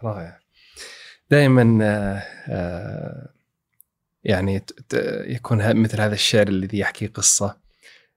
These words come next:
آه، أول مرة أستمع إلى قصيدة تتكلم عن أجا وسلمى، دائمًا عن تروى عبلة، آه، كثير وعزة، آه، جميل، آه، وبثينة.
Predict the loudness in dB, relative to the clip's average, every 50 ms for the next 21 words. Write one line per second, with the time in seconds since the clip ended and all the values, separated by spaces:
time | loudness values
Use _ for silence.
0 | _ _ _ _ -14 -10 -8 -8 -6 -8 -8 -10 -10 -12 -14 -16 -18 -18 -18 -18
1 | -18 -20 _ -20 -20 _ _ 2 4 6 6 6 4 4 2 0 -2 -4 -4 -4
2 | -4 -6 -6 -8 -8 -6 -6 -6 -4 -4 -6 -6 -4 -4 -4 -2 0 0 2 2
3 | 2 0 0 -6 -14 -12 -8 -6 -4 -2 -2 -2 -2 -2 -2 0 0 0 0 0
4 | 0 -2 -4 -4 -4 -2 -2 0 0 0 0 0 0 -2 -2 -4 -6 -8 -10 -10
5 | -10 -10 -10 -8 -8 -8 -8 -10 -10 -10 -8 -8 -8 -8 -10 -16 _ _ _ _
6 | _ _ _ -12 -8 -6 -6 -4 -4 -4 -6 -6 -8 -8 -10 -10 -10 -10 -10 -10
7 | -8 -6 -6 -6 -4 -6 -6 -4 -4 -4 -6 -6 -6 -8 -8 -8 -8 -8 -8 -10
8 | -12 -16 _ _ -18 -16 -14 -12 -12 -12 -12 -12 -14 -14 -16 -16 -18 -20 -20 _
9 | -6 -2 0 2 2 2 0 0 -2 -2 -4 -6 -8 -10 -12 -16 -16 -16 -10 -6
10 | -6 -6 -4 -4 -4 -4 -4 -6 -8 -10 -12 -16